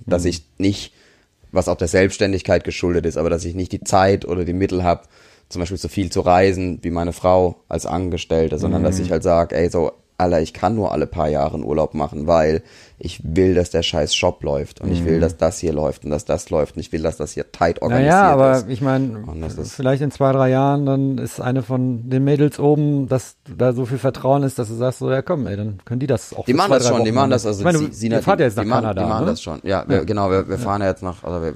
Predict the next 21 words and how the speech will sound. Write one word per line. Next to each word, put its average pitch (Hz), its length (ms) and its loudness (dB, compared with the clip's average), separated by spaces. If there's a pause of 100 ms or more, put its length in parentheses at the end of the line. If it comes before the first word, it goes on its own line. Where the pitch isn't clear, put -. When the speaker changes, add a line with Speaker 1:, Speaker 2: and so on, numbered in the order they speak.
Speaker 1:
wir, 76 160 -10 (180)
also 82 140 -6
nächstes 95 360 0
Jahr 90 280 2 (400)
sind 92 160 -8
dann 92 100 -2
unsere, 110 160 2
Speaker 2:
Zweitausendzwanzig, 110 540 -2
Speaker 1:
unsere 104 180 0
Speaker 2:
ja. 95 60 0
Speaker 1:
Flitterwochen 104 520 2
zweieinhalb 110 440 2
<laughs> 104 100 -8
Jahre 107 180 0
nach 92 140 -2
der 90 160 -2
Hochzeit. 98 360 -6 (540)
Speaker 2:
Ja. 98 140 4
Speaker 1:
Ähm, 98 240 0 (1200)
aber 101 540 4
im 101 180 -4